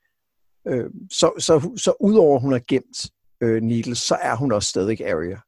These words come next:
Altså selvom hun, hun prøver at være ingen,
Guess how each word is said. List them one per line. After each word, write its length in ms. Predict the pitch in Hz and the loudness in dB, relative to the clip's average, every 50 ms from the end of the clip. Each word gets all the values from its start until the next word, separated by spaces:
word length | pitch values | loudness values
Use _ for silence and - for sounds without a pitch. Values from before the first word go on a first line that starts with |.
| _ _ - | _ _ -14
Altså 160 | - - 131 | -12 -8 -4
selvom 300 | - - 165 143 147 131 | -2 2 2 2 0 0
hun, 320 | 139 143 127 113 - - | -2 -2 -4 -4 -6 -8
hun 320 | 117 123 117 110 113 160 _ _ _ _ - | -6 -6 -6 -6 -8 -12 _ _ _ _ 0
prøver 260 | 156 151 151 165 180 | 2 4 6 6 4
at 120 | 156 135 135 | 4 4 2
være 200 | 123 117 - - | 4 4 2 2
ingen, 360 | 131 120 123 131 147 165 | 0 -2 0 -2 -2 -2